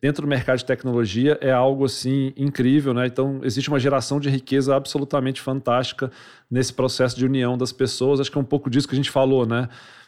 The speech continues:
É, sempre na geração de valor e criar uma comunidade cada vez maior e com mais pessoas podendo entrar e absorvendo cada vez mais pessoas,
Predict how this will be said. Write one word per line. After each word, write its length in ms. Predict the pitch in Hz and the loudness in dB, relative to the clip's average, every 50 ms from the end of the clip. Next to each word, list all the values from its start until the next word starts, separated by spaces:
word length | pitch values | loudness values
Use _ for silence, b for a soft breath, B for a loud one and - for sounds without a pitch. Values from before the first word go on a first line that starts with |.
| B _ - | B _ -2
É, 160 | 120 117 117 | 0 0 0
sempre 600 | 113 - - 135 147 143 - 139 139 135 127 123 117 | 0 0 -2 -2 -2 0 0 0 2 2 2 2 0
na 200 | 113 113 113 117 | -2 -4 -4 -2
geração 360 | 117 135 131 123 123 139 135 | 0 0 0 0 0 -2 -4
de 80 | 123 | -2
valor 560 | 113 131 123 120 123 139 147 160 165 156 151 147 | 0 0 0 2 2 2 2 4 4 4 4 2
e 180 | 147 143 139 | 2 0 0
criar 240 | 143 - 139 135 139 | -2 0 2 2 2
uma 120 | 139 143 | 2 -2
comunidade 440 | 139 - 135 139 131 131 131 131 - | -6 -4 -6 -2 0 0 0 0 0
cada 160 | - 131 127 | -2 -2 0
vez 140 | 120 131 127 | 0 0 -2
maior 420 | 135 135 123 113 117 123 135 151 151 | -2 -2 0 2 2 4 4 2 2
e 60 | 143 | 0
com 120 | - - | -4 -4
mais 260 | 131 127 131 147 147 | -2 -2 0 -2 -2
pessoas 340 | - - 139 120 - 139 131 | -2 -4 -4 -2 -2 -4 -4
podendo 320 | - - 123 127 131 135 131 | -2 0 0 0 0 0 -2
entrar 400 | 123 117 117 120 120 127 135 135 | -4 -2 -2 0 2 2 2 2
e 20 | |
absorvendo 480 | 135 131 - - 127 120 117 131 131 123 | 0 0 -2 -4 -4 -2 -2 -4 -6 -4
cada 200 | 131 123 123 117 | -4 -2 -2 0
vez 180 | 120 135 123 | 0 -2 -2
mais 240 | 120 120 123 135 127 | -2 -4 -4 -4 -4
pessoas, 580 | - 127 120 - - 123 120 131 139 - - | -4 -6 -6 -4 -2 0 0 0 0 -2 -6